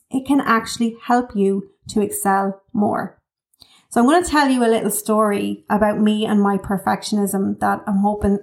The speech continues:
some of you can relate to. So for years and years, I always, I felt like I needed to be in control of everything when it came to my work, when it came to my home in particular. And I had small children at the time. Well, I had, I have three kids now. My eldest is fourteen, so he would have been very young.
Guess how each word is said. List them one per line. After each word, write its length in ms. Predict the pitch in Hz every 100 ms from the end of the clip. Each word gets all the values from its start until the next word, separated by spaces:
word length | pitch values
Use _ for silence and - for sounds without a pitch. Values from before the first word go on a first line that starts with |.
| -
some 220 | - 294
of 80 | 262
you 140 | 254
can 180 | 240 214
relate 280 | 196 196 190
to. 300 | 202 190 170 _ _ _ -
So 160 | 233
for 140 | 233 254
years 500 | 247 254 277 294 277
and 160 | 247
years, 340 | 233 220 208 196 -
I 440 | - 208 208 208 - -
always, 440 | 220 226 226 220 220
I 80 | 214
felt 260 | - 247
like 160 | 226 226
I 60 |
needed 220 | 214 214 208
to 80 |
be 100 | -
in 60 | 202
control 480 | 202 196 208 196 196
of 80 | 190
everything 500 | - 214 214 208 202
when 140 | 202 202
it 100 | -
came 280 | 220 214 202
to 140 | -
my 120 | 202
work, 500 | 196 240 247 247 - _ _ _ -
when 120 | 214
it 100 | 208
came 160 | 208
to 120 | 196 202
my 100 | 202
home 380 | 180 226 226
in 80 | 214
particular. 720 | 208 202 208 208 196 202 - _ _ _ _ _
And 100 | -
I 100 | 262
had 200 | 269 262
small 240 | - 226 214
children 420 | - 311 302 277
at 200 | - 240
the 60 | 226
time. 360 | 214 226 214
Well, 140 | 202 202
I 60 |
had, 300 | 202 214 208
I 120 | -
have 200 | 202 226
three 220 | - 226 220
kids 320 | 220 202 214
now. 320 | 202 196 214
My 140 | 202 208
eldest 300 | 214 208 196
is 100 | 190
fourteen, 600 | 208 202 196 214 208 190
so 140 | 202
he 140 | 190 240
would 120 | 240
have 80 | 220
been 180 | 208 202
very 240 | 208 202
young. 380 | 196 208 202